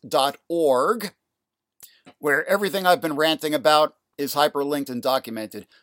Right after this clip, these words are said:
Please support us on Patreon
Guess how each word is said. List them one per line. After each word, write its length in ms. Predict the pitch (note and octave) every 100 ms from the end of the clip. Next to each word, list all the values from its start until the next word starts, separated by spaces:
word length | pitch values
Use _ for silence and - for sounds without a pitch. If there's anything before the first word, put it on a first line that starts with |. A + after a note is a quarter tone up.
| _
Please 380 | - F3+ G3 F3+
support 420 | F3+ - F3 F3
us 180 | E3+ D3
on 200 | D#3+ D#3
Patreon 1000 | D3 E3+ - E3 D3 A#2+ A2+ A#2+ E3